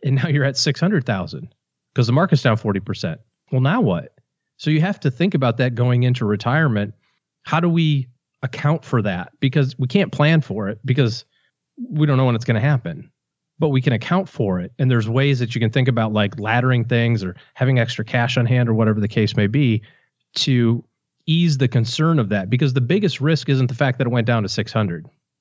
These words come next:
The biggest risk is at that moment, you take your six hundred thousand, you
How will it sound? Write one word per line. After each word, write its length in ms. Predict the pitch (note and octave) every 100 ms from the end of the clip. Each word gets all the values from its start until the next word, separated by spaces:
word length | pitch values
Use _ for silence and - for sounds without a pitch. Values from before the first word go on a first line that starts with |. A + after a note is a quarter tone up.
| _
The 80 | A#2+
biggest 260 | E3 F3 D3
risk 280 | D3 -
is 160 | B2 G#2 -
at 200 | C3+ C#3
that 160 | A#2+
moment, 420 | G#2+ B2 C3+ E3+ _ _ -
you 80 | A2+
take 240 | F3+ F3
your 80 | C#3+
six 220 | - C#3
hundred 220 | C#3 B2+
thousand, 440 | B2+ B2+ A2+ A#2+
you 80 | A#2